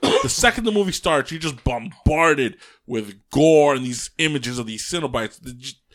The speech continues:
that you just immediately start asking a m-, fucking million questions. And it's not until later in the movie,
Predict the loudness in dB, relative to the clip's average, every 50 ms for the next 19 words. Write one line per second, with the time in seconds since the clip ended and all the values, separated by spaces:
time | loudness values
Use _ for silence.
0 | _ -20 _ _ -4 -2 -2 -2 -2 -6 -6 -4 -4 -4 -4 -8 _ _ _ _
1 | _ -12 -6 -4 -2 0 0 -2 -2 -6 -4 -4 -2 0 0 -2 -2 -4 -8 -8
2 | -8 -8 -8 -8 -8 -10 -10 _ -12 -10 -10 -10 -8 -10 -10 -10 -8 -8 -8 -8
3 | -6 -4 -2 -2 -2 -2 -4 -8 -8 -10 -12 -12 -12 -10 -10 -10 -10 -8 -10 -12
4 | -14 -16 -20 -20 _ _ _ _ _ _ _ _ _ -20 -20 -20 -18 -12 -10 -8
5 | -6 -4 -2 -2 -2 -2 -2 0 0 0 0 -2 -4 -4 -4 -2 0 0 0 -2
6 | -2 -2 -2 -2 -2 -2 2 4 4 4 4 4 2 -2 -2 -4